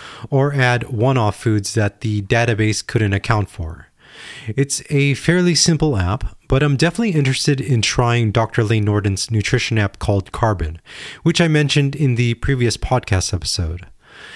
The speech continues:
I'd love to run some tests using Carbon against the Lose It app, so be sure to stay tuned for that soon. Now here's the fun part.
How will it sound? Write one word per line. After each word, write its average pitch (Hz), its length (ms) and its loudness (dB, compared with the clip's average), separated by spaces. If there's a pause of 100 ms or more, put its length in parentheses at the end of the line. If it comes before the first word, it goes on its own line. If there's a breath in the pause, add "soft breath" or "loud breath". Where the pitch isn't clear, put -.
(160 loud breath)
I'd 123 160 2
love 175 220 2
to 185 180 2
run 127 260 2
some 107 280 2
tests - 420 0
using 110 240 2
Carbon 113 360 0
against 101 380 0
the 98 100 2
Lose 120 240 4
It 101 120 2
app, 82 360 -6 (280 loud breath)
so 117 460 2
be 135 180 2
sure 202 200 4
to 196 120 2
stay 156 240 0
tuned 143 240 0
for - 80 0
that 107 200 2
soon. 85 380 0 (800 loud breath)
Now 147 100 4
here's 220 280 0
the 196 80 2
fun 135 240 0
part. - 380 -6